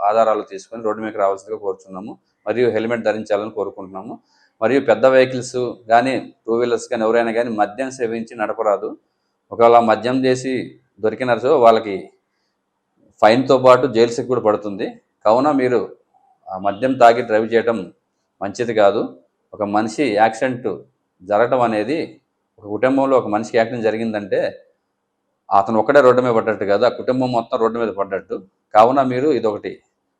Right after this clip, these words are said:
గుర్తుపెట్టుకోవాలి. మీరు ఇంటి నుంచి బయటకు వచ్చేటప్పుడు మన ఫ్యామిలీని గుర్తుపెట్టుకోవాలి. మీ యొక్క, మీ ఫ్యామిలీని గుర్తుపెట్టుకొని మీరు డ్రైవ్ చేసుకుంటూ వస్తే మీరు సురక్షితంగా మీ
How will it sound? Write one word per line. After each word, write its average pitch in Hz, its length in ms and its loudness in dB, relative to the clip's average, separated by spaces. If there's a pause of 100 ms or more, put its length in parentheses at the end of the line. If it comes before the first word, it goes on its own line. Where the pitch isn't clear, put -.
(160)
గుర్తుపెట్టుకోవాలి. 110 720 2
మీరు 98 240 -6 (520)
ఇంటి 110 180 -8
నుంచి 131 180 -4
బయటకు 117 300 2
వచ్చేటప్పుడు 110 540 -2
మన 104 240 -2
ఫ్యామిలీని 120 500 -2
గుర్తుపెట్టుకోవాలి. 101 880 -4
మీ 110 160 -10
యొక్క, 98 180 -10
మీ 98 140 -14
ఫ్యామిలీని 110 540 -4 (1300)
గుర్తుపెట్టుకొని 123 600 0
మీరు 113 200 0
డ్రైవ్ 104 260 2
చేసుకుంటూ 101 600 -4
వస్తే 104 260 -6 (580)
మీరు 120 120 -4
సురక్షితంగా 127 560 -4
మీ 120 160 -2